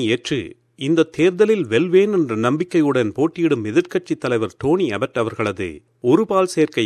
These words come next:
திருமணங்கள், குடிவரவு, பூர்வீக மக்கள், இவை பற்றிய பார்வை, பேச்சு, நடவடிக்கை எல்லாமே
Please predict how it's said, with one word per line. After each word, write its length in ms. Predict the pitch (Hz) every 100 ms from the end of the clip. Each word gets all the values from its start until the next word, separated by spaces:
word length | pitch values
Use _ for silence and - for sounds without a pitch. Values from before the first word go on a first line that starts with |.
| -
திருமணங்கள், 600 | 113 117 110 90 87 139 226 -
குடிவரவு, 580 | 175 196 131 92 85 156 220 _
பூர்வீக 480 | 175 208 214 190 170
மக்கள், 400 | 123 - 101 73 - _ _ _
இவை 260 | 160 185 240
பற்றிய 380 | 208 180 190 151
பார்வை, 420 | - 101 98 101 151 -
பேச்சு, 380 | 139 139 - 147
நடவடிக்கை 600 | 117 175 180 175 - 131
எல்லாமே 460 | 104 135 156 156